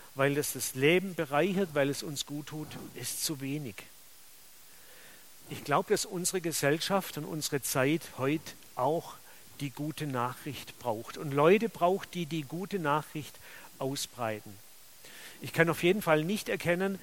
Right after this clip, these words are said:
dass unsere westliche Welt durch die Säkularisierung und Entkirchlichung irgendwie besser werden würde. Im Gegenteil, dort, wo der Glaube verdunstet, dort wächst auf der Suche nach Glück und nach Erfüllung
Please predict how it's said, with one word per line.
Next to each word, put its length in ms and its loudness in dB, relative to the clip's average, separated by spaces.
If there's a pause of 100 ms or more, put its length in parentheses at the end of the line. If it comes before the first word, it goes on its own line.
(320)
dass 400 0
unsere 400 -2
westliche 460 0
Welt 300 4
durch 160 -4
die 100 -8
Säkularisierung 1000 -2
und 140 -4
Entkirchlichung 1080 -4 (340)
irgendwie 680 4
besser 540 2 (400)
werden 460 -2
würde. 360 -4 (880)
Im 80 -8
Gegenteil, 580 -4
dort, 240 -2
wo 120 -2
der 100 2
Glaube 480 2
verdunstet, 720 -4 (360)
dort 220 0
wächst 360 2
auf 160 -4
der 100 -6
Suche 400 0
nach 300 0
Glück 320 -2 (240)
und 160 -6
nach 160 -2
Erfüllung 640 -2